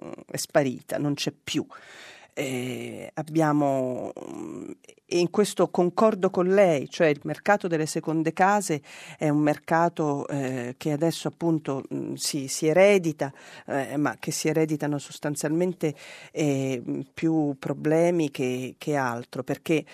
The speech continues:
ehm, è un mer-, insomma, situazioni che vanno poi manutenute, poi soprattutto, eh, mi riallaccio davvero anche a, al messaggio che Franco Bruni lanciava questa mattina sulla Stampa.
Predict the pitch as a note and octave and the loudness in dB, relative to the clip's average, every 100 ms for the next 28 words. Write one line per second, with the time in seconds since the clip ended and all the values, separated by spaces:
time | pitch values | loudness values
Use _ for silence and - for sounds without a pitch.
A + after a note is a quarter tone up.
0 | F3 - - D3 C#3 C#3 C3+ B2 - _ | -20 -14 -4 -2 0 0 -2 -4 -10 _
1 | _ _ _ - D#3 C#3+ C#3+ C#3 C#3 C3+ | _ _ _ -6 -2 0 2 2 0 0
2 | C3 - - D3 B2 C#3+ - C#3 C3+ - | -2 -4 -8 -6 -6 -4 0 0 0 -4
3 | C3 C#3+ - C#3+ C#3 C3+ C3+ B2+ B2+ C3 | -4 -6 -2 -2 0 -2 0 -2 0 0
4 | C3 C3+ C3+ C3+ D3+ E3 D#3 D3 - - | 0 -2 -2 -2 0 0 0 -2 -2 -6
5 | - - - E4+ A#3 G#3 F3 - - C3+ | -20 -6 -2 0 2 2 -2 -4 -10 -8
6 | A2+ _ _ A#2+ - - - - - D#3 | -8 _ _ -6 -6 -16 -20 -14 0 2
7 | C#3+ C#3+ C#3+ C#3+ C3+ B2+ B2+ B2 G#2+ G2 | 2 0 0 0 0 -2 -4 -4 -6 -6
8 | - - - - _ A#2 B2+ F3+ A3 A3 | -8 -10 -12 -16 _ -8 -2 2 2 4
9 | A3+ A#3 A3+ G#3 - E3+ D#3+ F#3+ F3 D#3 | 4 4 2 0 -2 0 0 2 4 4
10 | D#3+ E3 D3 D#3+ D#3 - D#3 D3+ D3 D#3 | 2 0 0 -2 -2 0 0 0 0 -2
11 | D3 - E3+ D#3 D3+ D3 - D3+ D3 C#3+ | -2 0 0 0 -4 -6 -6 -6 -4 -6
12 | C#3+ D#3 C#3+ C#3 D3 - D3 C#3+ C#3 - | -6 -4 -2 -4 -6 -4 -4 -4 -6 -6
13 | C3+ C#3 D3 D3 - C3 C3+ - - B2 | -6 -6 -6 -6 -6 -8 -8 -10 -8 -6
14 | B2+ C#3+ - | -6 -10 -14